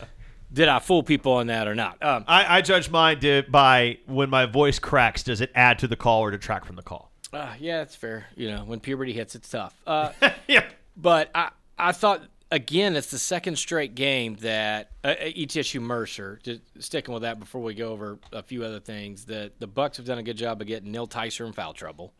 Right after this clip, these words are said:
Speaker 2: Right? She fouled out of the game, um, twenty-seven minutes of action, uh, three of fourteen, a little bit of a struggle bus there. Haupt, the first time, I think, what, had fourteen free throw attempts, got that down to four this time.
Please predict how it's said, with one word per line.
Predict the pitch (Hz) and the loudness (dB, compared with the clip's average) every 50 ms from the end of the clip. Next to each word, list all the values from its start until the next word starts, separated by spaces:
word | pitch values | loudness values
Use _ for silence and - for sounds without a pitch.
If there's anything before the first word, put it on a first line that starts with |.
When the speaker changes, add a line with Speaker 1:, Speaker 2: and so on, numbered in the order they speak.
| _ _ _ _ _ _ _ _ _ _ _ _ _ _ _ _ _ _ | _ _ _ _ _ _ _ _ _ _ _ _ _ _ _ _ _ _
Speaker 2:
Right? | - 110 104 104 104 - | -8 -6 -6 -6 -8 -10
She | - - 113 | -14 -12 -8
fouled | - 123 117 113 113 | -4 -4 -2 -2 -2
out | 110 | -4
of | 107 104 | -6 -8
the | 104 | -8
game, | 104 110 110 110 113 113 110 110 110 _ - | -8 -8 -8 -8 -8 -8 -10 -12 -16 _ -20
um, | 110 107 101 98 95 92 87 | -18 -16 -16 -16 -16 -18 -18
twenty-seven | - - 127 120 113 104 - 120 117 107 | -16 -12 -10 -10 -10 -8 -8 -8 -8 -8
minutes | 113 113 110 107 101 - | -10 -10 -12 -12 -12 -14
of | 110 101 | -12 -10
action, | 104 104 101 98 - - 113 104 101 107 - | -10 -10 -10 -10 -12 -12 -14 -14 -16 -16 -16
uh, | 107 107 101 92 - _ _ _ _ _ _ _ _ _ _ _ | -16 -16 -16 -16 -20 _ _ _ _ _ _ _ _ _ _ _
three | - - 123 131 127 | -12 -8 -4 -2 -2
of | 120 - | -4 -4
fourteen, | - 139 135 120 110 - - - 127 117 113 113 110 110 110 - _ _ _ _ _ _ _ _ | -6 -6 -6 -6 -6 -8 -10 -10 -8 -8 -8 -8 -8 -10 -12 -14 _ _ _ _ _ _ _ _
a | - | -18
little | 110 113 110 | -16 -12 -8
bit | 117 120 | -8 -8
of | 113 104 | -8 -8
a | 101 | -12
struggle | - - 135 123 117 110 113 | -10 -8 -8 -8 -8 -8 -10
bus | 107 113 110 104 - | -10 -10 -12 -10 -10
there. | 127 113 104 | -8 -8 -6
Haupt, | - 120 131 139 - - | -4 -4 -4 -4 -4 -8
the | 123 | -12
first | - - 135 131 123 | -8 -4 -4 -4 -2
time, | - 143 127 | -2 -2 -2
I | 120 110 | -2 -4
think, | - 123 - | -6 -6 -6
what, | 117 110 | -4 -4
had | 104 95 | -4 -4
fourteen | - - 143 151 - - 135 120 | -4 -6 -6 -6 -6 -6 -8 -6
free | - 139 135 | -4 -6 -4
throw | 120 131 131 | -2 -2 -2
attempts, | 131 120 - 135 135 131 127 - - - - - _ - - _ _ _ _ | -2 -2 -4 -4 -4 -4 -6 -8 -10 -14 -14 -14 _ -20 -20 _ _ _ _
got | - 131 127 - | -2 -2 -2 0
that | - 127 113 | -2 -4 -4
down | 123 127 123 120 | -2 -4 -4 -2
to | 113 104 | -4 -6
four | - - 147 139 135 131 127 120 | -6 -4 -2 -2 0 0 -2 -2
this | 120 120 113 - | -4 -6 -8 -6
time. | - 131 117 113 113 113 113 107 | -6 -6 -6 -4 -6 -8 -8 -12